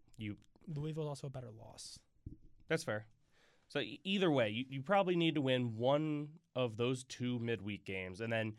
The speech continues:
Speaker 1: you probably need to win two games in the Big Ten tournament.
Speaker 2: Yeah.
Speaker 1: To,
Speaker 2: I don't,
Speaker 1: to
Speaker 2: I don't, I don't think they need to win it. I really
Speaker 1: they,
Speaker 2: don't.
Speaker 1: they don't need, they don't need to win the whole thing, but, you
Speaker 2: Yeah.
Speaker 1: know, w-, win two games, lose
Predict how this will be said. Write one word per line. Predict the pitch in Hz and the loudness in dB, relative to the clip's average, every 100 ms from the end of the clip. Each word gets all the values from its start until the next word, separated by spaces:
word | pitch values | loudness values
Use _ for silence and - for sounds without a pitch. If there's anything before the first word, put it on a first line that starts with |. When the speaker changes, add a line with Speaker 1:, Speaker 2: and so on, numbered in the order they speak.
| - - - | -12 -20 -10
Speaker 1:
you | 101 | -8
probably | - 104 110 | 0 2 2
need | 113 113 107 | 0 -2 -2
to | |
win | 101 107 107 107 101 101 _ _ _ _ - | 0 0 0 -2 -4 -8 _ _ _ _ -14
two | - 101 | -6 -6
games | 104 110 143 156 | -4 -2 -4 -4
in | |
the | 165 | -4
Big | 160 180 | -4 -6
Ten | 170 190 180 | -4 -4 -4
tournament. | - 190 196 202 202 - _ _ - | -6 -4 -2 -2 -4 -10 _ _ -4
Speaker 2:
Yeah. | 165 | -2
Speaker 1:
To, | |
Speaker 2:
I | 180 | 0
don't, | 247 | 0
Speaker 1:
to | 160 | 0
Speaker 2:
I | 226 | 0
don't, | 240 | -2
I | 170 | -2
don't | 247 | -4
think | 226 | -6
they | 190 | -4
need | 165 | -4
to | 151 | -6
win | 175 | -8
it. | 117 - _ _ - | -10 -16 _ _ -10
I | |
really | 147 151 | -6 -2
Speaker 1:
they, | 160 | 0
Speaker 2:
don't. | 170 | 4
Speaker 1:
they | 214 | 4
don't | 202 139 | 4 4
need, | 165 147 - | 2 0 0
they | 160 | 2
don't | 196 | 4
need | 170 | 4
to | 131 | 4
win | 139 | 4
the | 131 | 4
whole | 110 110 | 4 2
thing, | - 127 117 107 | 2 4 4 2
but, | 117 | -2
you | |
Speaker 2:
Yeah. | 156 | 0
Speaker 1:
know, | |
w-, | 135 151 | -2 -2
win | 156 196 | -2 -2
two | 208 220 | 0 -2
games, | 170 131 135 165 - - - _ - _ _ _ _ | 2 2 2 -2 -6 -10 -14 _ -20 _ _ _ _
lose | 113 143 165 147 - | 0 4 6 4 -4